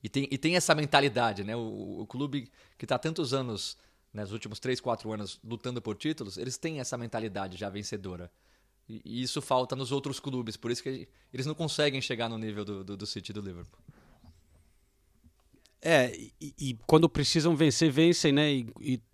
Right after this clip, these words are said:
Speaker 2: aí você pega o, o, o Arsenal e Chelsea, que tão ali, tão,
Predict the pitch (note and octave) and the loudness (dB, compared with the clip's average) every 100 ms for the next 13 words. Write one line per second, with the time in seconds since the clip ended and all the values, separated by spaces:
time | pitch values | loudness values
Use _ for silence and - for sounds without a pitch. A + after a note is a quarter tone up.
0 | A#2+ A#2+ A#2+ B2 B2 B2 B2 A2+ G#2+ G2 | -2 0 0 0 0 2 2 4 2 0
1 | G#2 G#2 G2 F#2+ F#2 F#2 - G#2+ A2+ C3 | -2 -2 -2 -2 -4 -10 -8 0 6 6
2 | B2 B2 A2 G#2+ - C3 B2+ G#2+ A#2 F#2+ | 6 2 2 2 6 8 8 6 0 -2
3 | - _ _ A2+ A2 A2+ A2+ A2+ A#2 | -6 _ _ -4 0 2 2 0 -2